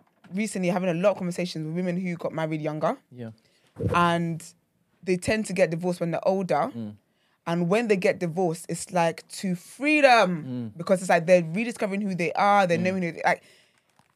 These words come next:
Speaker 1: it's more to do with self.
Speaker 2: Yes.
Speaker 1: And that's l-, all links to how it is
Speaker 2: Yes.
Speaker 1: that women are raised. You're not
Speaker 2: Yeah.
Speaker 1: raised for yourself, to know
Speaker 2: Yeah.
Speaker 1: yourself. You're raised for other pe-, to serve
Speaker 2: Yeah.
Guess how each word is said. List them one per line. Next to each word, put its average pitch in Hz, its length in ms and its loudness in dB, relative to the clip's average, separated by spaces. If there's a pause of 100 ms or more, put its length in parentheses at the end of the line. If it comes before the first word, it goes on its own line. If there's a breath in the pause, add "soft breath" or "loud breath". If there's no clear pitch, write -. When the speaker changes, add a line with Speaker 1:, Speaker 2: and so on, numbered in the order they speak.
(300)
Speaker 1:
it's 208 240 -2
more 254 200 4
to 220 100 -4
do 196 200 0
with 185 320 2 (120)
self. 160 640 0
Speaker 2:
Yes. 107 420 -14
Speaker 1:
And 180 220 2
that's - 400 2 (100)
l-, 190 200 -6
all 233 240 2
links 190 380 0
to 196 60 -4
how 202 140 -2
it 185 40 0
is - 60 0
Speaker 2:
Yes. 180 80 -2
Speaker 1:
that 170 100 2
women 180 180 0
are 160 100 0
raised. 156 340 -2
You're 175 140 2
not 202 160 -2
Speaker 2:
Yeah. 170 60 -4
Speaker 1:
raised 214 240 0
for 180 100 -8
yourself, 170 460 -2
to - 100 -6
know 185 80 0
Speaker 2:
Yeah. 185 60 -2
Speaker 1:
yourself. 165 240 -6
You're 170 120 -4
raised 180 200 -2
for - 120 -4
other 175 120 0
pe-, 180 160 -8 (240 soft breath)
to 175 100 -8
serve 185 460 2 (120)
Speaker 2:
Yeah. 101 280 -10